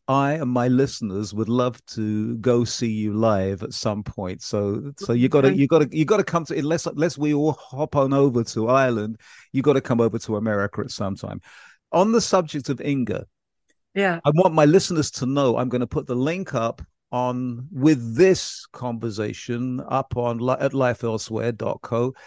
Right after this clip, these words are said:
Speaker 1: I'm gonna put the link up to an earlier conversation that you and I had that was about Inga, so that, so
Speaker 2: Yeah.
Speaker 1: everybody can, can follow along with that.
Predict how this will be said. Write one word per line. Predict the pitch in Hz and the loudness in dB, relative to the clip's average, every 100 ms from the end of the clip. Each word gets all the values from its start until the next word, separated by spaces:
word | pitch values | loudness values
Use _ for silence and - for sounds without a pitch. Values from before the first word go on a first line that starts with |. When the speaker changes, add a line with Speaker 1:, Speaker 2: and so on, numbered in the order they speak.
| - | -8
Speaker 1:
I'm | 131 139 | 0 0
gonna | 139 | 0
put | 160 - | -2 -2
the | |
link | 127 170 190 135 | 0 -2 -2 -2
up | 123 - - | -2 -4 -14
to | - 135 - | -4 -4 -2
an | 139 135 - | -4 -2 4
earlier | 190 202 165 131 | 6 8 6 4
conversation | 123 131 120 113 107 113 107 123 120 113 _ _ _ | 0 -6 -6 -6 -6 -6 -8 -8 -6 -8 _ _ _
that | - - | -8 -2
you | 139 143 | 2 4
and | 131 | 4
I | 123 120 | 2 0
had | 113 143 117 110 110 _ _ 127 | -2 -2 -2 -4 -10 _ _ -2
that | 135 139 175 | -2 0 -2
was | 123 | 0
about | 139 104 147 143 127 - | 0 4 6 6 2 -4
Inga, | 113 107 101 107 | -8 -8 -6 -8
so | - 127 120 | -6 -4 0
that, | 131 - | 0 -2
so | - 127 110 | -2 0 0
Speaker 2:
Yeah. | 151 | 0
Speaker 1:
everybody | 151 143 135 123 | 0 0 -2 -2
can, | 123 120 117 120 | -4 -4 -4 -6
can | - 113 | -12 -12
follow | - 131 123 | -6 -2 0
along | 117 110 113 110 | 0 -2 -6 -8
with | 110 104 | -8 -4
that. | 117 - | -6 -6